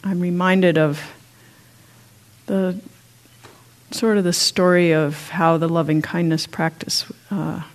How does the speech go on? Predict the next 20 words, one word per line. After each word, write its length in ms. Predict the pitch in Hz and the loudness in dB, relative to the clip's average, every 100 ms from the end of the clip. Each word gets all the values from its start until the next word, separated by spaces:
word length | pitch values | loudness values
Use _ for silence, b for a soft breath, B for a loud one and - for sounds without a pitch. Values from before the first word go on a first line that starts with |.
| - - | -16 -10
began 560 | 156 165 170 170 170 | -6 0 2 2 2
in 120 | 156 | 0
the 60 | 156 | -2
Buddhist 400 | 156 175 175 - | -2 -4 -4 -6
tradition. 540 | - 185 170 - 92 | -6 -6 -4 -4 -4
And 160 | - - - - - B B B B B B B B | -4 -8 -12 -20 -20 B B B B B B B B
I'd 80 | - | -12
just 160 | 185 | -6
like 160 | - - | -6 -6
to 80 | - | -10
tell 240 | - - | -4 -2
you 120 | - | 0
this 220 | - 165 190 | -2 -4 -2
little 160 | 175 | -2
story 400 | 170 - 185 175 | -2 -2 -2 0
now. 320 | 170 165 165 156 - - - _ _ _ - - - _ - B B B B B B B B B B _ _ _ _ | -2 -2 -4 -6 -14 -20 -20 _ _ _ -20 -20 -20 _ -20 B B B B B B B B B B _ _ _ _
I 120 | 202 | -2
suppose 420 | 202 214 - 254 226 | -2 0 6 6 6
the 80 | |
Buddha's 640 | 175 196 196 175 - - | 4 6 6 4 2 -2